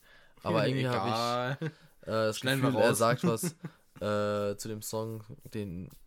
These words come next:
Speaker 1: oder zu der Band oder zu diesem Duo, das ich ihm geschickt habe. Aber hören wir mal rein.
Speaker 2: Ah, wie, warte, wie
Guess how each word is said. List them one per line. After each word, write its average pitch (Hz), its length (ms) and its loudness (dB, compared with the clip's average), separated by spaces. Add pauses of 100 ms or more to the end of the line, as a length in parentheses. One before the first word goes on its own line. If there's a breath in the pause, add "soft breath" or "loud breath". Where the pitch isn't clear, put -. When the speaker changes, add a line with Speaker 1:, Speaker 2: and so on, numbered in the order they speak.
Speaker 1:
oder 92 180 -6
zu - 180 -10
der 95 80 -4
Band 101 480 -4
oder 85 160 -8
zu - 160 -14
diesem 90 220 -10
Duo, 101 360 -4
das - 220 -14
ich - 180 -14
ihm 92 180 -12
geschickt - 380 -12
habe. 82 220 -8
Aber 95 500 -4
hören 127 120 0
wir 127 40 0
mal 98 200 0
rein. 80 260 -4
Speaker 2:
Ah, - 140 -14 (140)
wie, - 140 -20 (180)
warte, 113 200 -20
wie 110 40 -18